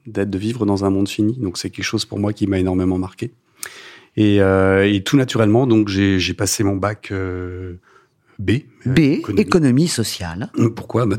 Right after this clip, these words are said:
Speaker 1: <clears throat> tout simplement parce que, euh, pour moi, la, la vie en société et cette notion justement de monde un petit peu capitaliste m'interrogeait beaucoup. Donc je voulais en savoir un peu plus.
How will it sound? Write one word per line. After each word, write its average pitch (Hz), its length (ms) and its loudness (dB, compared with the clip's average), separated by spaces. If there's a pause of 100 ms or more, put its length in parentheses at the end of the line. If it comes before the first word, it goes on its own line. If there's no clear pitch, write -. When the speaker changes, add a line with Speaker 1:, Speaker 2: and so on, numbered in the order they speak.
(140)
Speaker 1:
<clears throat> 127 540 -2
tout 110 120 -6
simplement 95 380 2
parce - 280 -6
que, 87 440 -2 (580)
euh, 87 680 0
pour 98 140 2
moi, 104 180 4
la, 92 260 0
la 92 320 -2
vie 110 140 0
en 123 80 2
société 120 580 -2 (160)
et 101 100 -6
cette - 200 -6
notion 113 400 0
justement 107 480 -2
de 107 80 -2
monde 101 240 0
un 92 60 -2
petit - 160 -12
peu 107 100 -2
capitaliste 98 680 -6
m'interrogeait 98 500 -2
beaucoup. 98 320 -6 (340)
Donc 95 140 -4
je 92 120 -4
voulais 92 360 2
en 95 100 2
savoir 95 320 -4
un 90 60 -6
peu - 140 -14
plus. - 240 -10